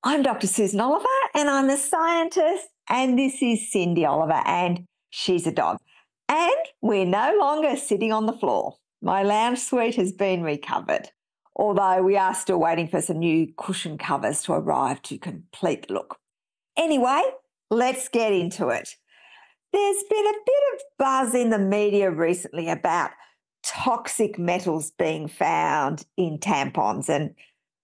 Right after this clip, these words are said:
I had this clever idea. This is actually covered in aluminium foil, so you're supposed to say lots of metal, but I'm looking on the video and it's looking just white anyway. But just, just imagine you're seeing aluminium foil here and we're having a joke about there's lots and lots of metal.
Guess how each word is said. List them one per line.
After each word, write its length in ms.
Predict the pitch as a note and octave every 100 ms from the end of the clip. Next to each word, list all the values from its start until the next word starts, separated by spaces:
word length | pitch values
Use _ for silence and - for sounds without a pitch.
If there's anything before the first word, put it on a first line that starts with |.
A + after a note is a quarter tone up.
| _ _ _ -
I 80 | F#3+
had 140 | G#3+
this 160 | F3+ F3+
clever 320 | - F#3 F3
idea. 220 | E3+ E3+
This 180 | F3+ A3
is 80 | G3+
actually 280 | F3 - F3
covered 380 | - F3 E3 F3
in 360 | D3+ D#3 D#3+ - _ _ -
aluminium 480 | E3 D#3+ D#3+ D#3
foil, 320 | D#3 E3+ D#3 D3
so 140 | F3
you're 80 | -
supposed 180 | F#3 G3
to 60 |
say 80 | D3
lots 240 | D3 - -
of 80 |
metal, 240 | C#3+ D3+ C3+
but 300 | A#2+ - - _ _ _ _ _ _ -
I'm 240 | E3+ - -
looking 240 | E3 - C#3+
on 100 | E3
the 80 |
video 320 | F#3 F#3 C#3+ D3
and 100 | D#3
it's 220 | - -
looking 260 | F3 E3+
just 200 | C#3+ -
white 340 | E3 D#3+ D3 G3
anyway. 380 | D#3 B2+ A2+ A2
But 140 | F3+
just, 280 | - - - _ -
just 160 | A4 G#4+
imagine 400 | C4 A3+ G#3+ F3+
you're 140 | F3+
seeing 420 | F3+ F#3+ F3+ E3+
aluminium 460 | - E3+ E3+ E3 D#3+
foil 260 | F3 D#3+ E3
here 240 | F3+ E3+
and 100 | D3
we're 120 | -
having 260 | F#3 E3 E3
a 100 | -
joke 360 | F#3+ D#3 F3+
about 280 | - D#3+ E3
there's 220 | D#3 D#3+
lots 220 | D#3 - C#3+
and 80 |
lots 180 | A#2 -
of 80 | -
metal. 240 | D2+ -